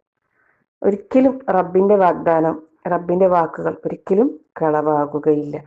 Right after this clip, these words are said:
അത് നമ്മൾ ഉറച്ചു വിശ്വസിക്കുന്നവരാണല്ലോ. അതുകൊണ്ട് തന്നെ പ്രയാസം അനുഭവിക്കുന്ന ഓരോരുത്തരും നമ്മുടെ റബ്ബിന്റെ ഈ ഒരു വചനം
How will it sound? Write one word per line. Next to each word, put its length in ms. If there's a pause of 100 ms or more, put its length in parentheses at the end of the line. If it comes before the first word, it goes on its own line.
അത് 80
നമ്മൾ 220
ഉറച്ചു 500
വിശ്വസിക്കുന്നവരാണല്ലോ. 1160 (1040)
അതുകൊണ്ട് 420
തന്നെ 300 (1400)
പ്രയാസം 500
അനുഭവിക്കുന്ന 580
ഓരോരുത്തരും 760 (640)
നമ്മുടെ 320
റബ്ബിന്റെ 440
ഈ 220
ഒരു 120
വചനം 460